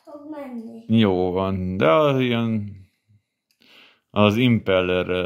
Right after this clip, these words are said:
Speaker 2: a
Speaker 1: Itt vagy abban.
Speaker 2: sugár, vízsugár, ahogy jön ki a hajóból. Hogyha ez olyan, vagy kipufogó, vagy amit,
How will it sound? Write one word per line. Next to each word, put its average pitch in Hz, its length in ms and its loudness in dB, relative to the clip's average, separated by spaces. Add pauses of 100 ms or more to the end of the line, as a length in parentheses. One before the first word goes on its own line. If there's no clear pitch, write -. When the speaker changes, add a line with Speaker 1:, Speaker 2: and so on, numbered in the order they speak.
(100)
Speaker 2:
a 90 1080 -6
Speaker 1:
Itt 370 240 -10
vagy 254 320 -8
abban. 226 540 -12
Speaker 2:
sugár, 90 840 0
vízsugár, 92 640 -2
ahogy 92 320 0
jön 95 220 0
ki 95 180 -4
a 92 280 2 (380)
hajóból. 95 680 -8 (200)
Hogyha - 320 -10
ez 90 160 -4
olyan, 85 460 -4 (720)
vagy - 160 -18
kipufogó, 101 720 -2
vagy 92 220 -4
amit, 104 440 0